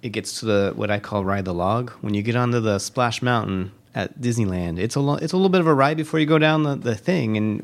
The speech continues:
once you're on the log, y-, you can't get off. Like, you're committed. So just jump on that log and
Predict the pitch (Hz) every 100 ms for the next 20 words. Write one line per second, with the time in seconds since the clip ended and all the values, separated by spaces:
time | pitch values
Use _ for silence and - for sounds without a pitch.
0 | 123 131 - 139 123 110 131 104 90 95
1 | 95 104 123 156 143 123 127 73 - -
2 | - 95 - - 117 - 101 98 78 82
3 | - - - 92 87 80 - _ - 127
4 | - 120 117 135 131 123 113 127 123 107
5 | 92 -